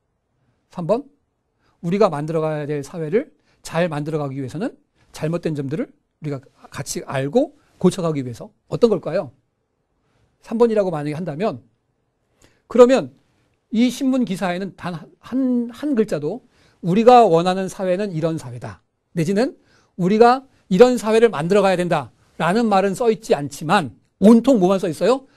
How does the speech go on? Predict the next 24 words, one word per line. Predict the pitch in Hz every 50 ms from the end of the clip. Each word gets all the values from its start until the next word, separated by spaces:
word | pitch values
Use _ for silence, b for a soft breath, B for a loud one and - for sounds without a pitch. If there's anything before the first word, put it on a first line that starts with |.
| b b -
강도 | - 165 170 196 202 208
사건에 | 190 196 196 202 190 180 160
대한 | 170 165 160
얘기만 | 151 143 139 156 143
써있지만, | - 226 220 214 - - 165 156 180 156 - - _ _ _ _ _ _ _ _ _ _ _
그건 | - 185 180
써있는 | - - 269 254 233 190
글이잖아요. | - - 170 165 151 139 123 131 165 233 - _ _ _ b b b b b b _ -
이 | 190 214 233 226 220 214 - _ _ _ _ _ _
기자의 | - - 175 147 202 185 175 190 226 240 247 - _ _ _ _ _ _ _ _ _ _
의도와 | - 202 196 214 180 202 202 196 185
목적은 | 160 151 139 - - 156 170 160
뭐였죠? | 135 131 127 123 - - 233 247 - _ _ _ _ _ _ _ _ _ _ _ _ _ _ _ _ _ _ _ _ _ _ _ _ _ _ _ _ _ _ _ _ _ _ _ _ _ -
좋은 | - 156 156 165 175 160
사회를 | 160 147 143 147 175 220 285 - -
만들자는 | 139 117 113 143 151 135 147 131 127
거잖아요. | 117 110 117 107 101 101 101 _ _ _ _ _ _ _ _ _ _ _ _
그러니까 | - 262 302 262 208 214 196 208 165 127 - b b b b b b b
이 | - 190
설명도 | 175 - - 285 294 285 277 254 247 226
사실은 | 214 - 233 - - 220 220
알고 | 185 147 156 170
보면 | 160 165 165 156 135
뭐예요? | 135 131 127 156 208 -